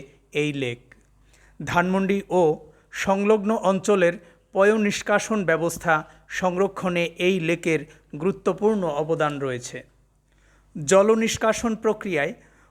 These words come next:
প্রশিখা নকশার সঙ্গে কিছু ট্রেলিস প্যাটার্ন এতে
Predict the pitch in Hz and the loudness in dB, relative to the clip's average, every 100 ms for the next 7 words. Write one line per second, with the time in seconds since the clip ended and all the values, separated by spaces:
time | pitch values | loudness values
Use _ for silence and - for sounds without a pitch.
0 | _ 226 208 240 226 208 214 - - _ | _ -4 -2 -2 -2 0 0 -2 -14 _
1 | - 160 190 - 220 226 220 196 165 147 | -8 -2 -2 0 0 2 0 -4 -4 -4
2 | 190 - _ _ _ - 226 - 233 240 | -4 -6 _ _ _ -8 -6 -2 -2 -2
3 | - - 196 208 220 - 185 180 190 180 | -10 -2 0 2 0 -2 2 2 2 0
4 | 175 165 165 | -2 -6 0